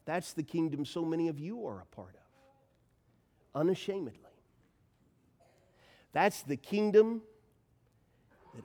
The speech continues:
opens wide its doors by the blood of Jesus to you even this very morning.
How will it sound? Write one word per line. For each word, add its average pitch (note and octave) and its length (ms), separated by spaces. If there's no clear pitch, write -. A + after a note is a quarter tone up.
opens E3 580
wide D#3+ 1160
its D#3 220
doors D#3+ 760
by B2+ 240
the A2+ 100
blood C#3+ 500
of D3 120
Jesus E3 540
to C3+ 120
you D#3+ 280
even D#3 380
this C#3+ 180
very D3 280
morning. C3 340